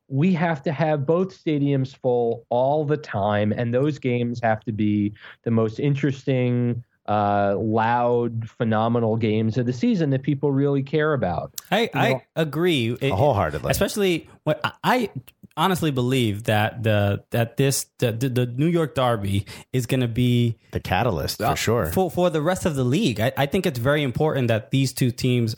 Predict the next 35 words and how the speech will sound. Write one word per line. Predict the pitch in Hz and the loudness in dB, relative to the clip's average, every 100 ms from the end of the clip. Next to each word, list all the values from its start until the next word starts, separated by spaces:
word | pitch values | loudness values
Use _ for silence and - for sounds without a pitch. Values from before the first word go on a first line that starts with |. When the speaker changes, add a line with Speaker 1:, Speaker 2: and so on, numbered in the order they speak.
| - | 0
Speaker 2:
are, | 110 107 98 - - - _ _ - - | 2 2 0 -6 -20 -20 _ _ -12 -8
you | 151 | -2
know, | 170 117 | -2 0
put | - 175 | 0 0
out | 151 - | 0 -2
a | 139 | -8
strong | - 151 139 | -2 -2 0
product. | - 175 175 - | 0 0 0 -2
That, | 151 139 | -2 0
that's | 220 - - | 0 -2 -10
sort | - 208 196 | -4 0 0
of | 160 | 0
why, | 160 156 156 147 - - - | 0 2 0 -2 -8 -20 -4
uh, | 123 120 107 95 69 - | 0 2 2 0 -4 -4
the, | 127 120 143 | 0 0 -2
the | 123 | -2
sort | 175 160 | 0 0
of, | 131 151 | -2 -2
you | 160 | 0
know, | 120 | 0
the, | 120 | 0
the | 113 | 0
lack | 117 131 135 | 0 0 0
of | 135 | -2
attendance | 117 135 131 117 | 0 0 0 0
of | 123 | -2
some | - 120 117 - | 0 0 -2 -2
of, | 117 113 - - | -2 -2 -6 -4
of | 107 | -2
the | 110 | 0
games | 196 226 156 | 0 0 0
at | 123 | 0
Red | 127 | 0
Bull | 120 117 | 0 0
Arena | 156 175 120 | 0 2 0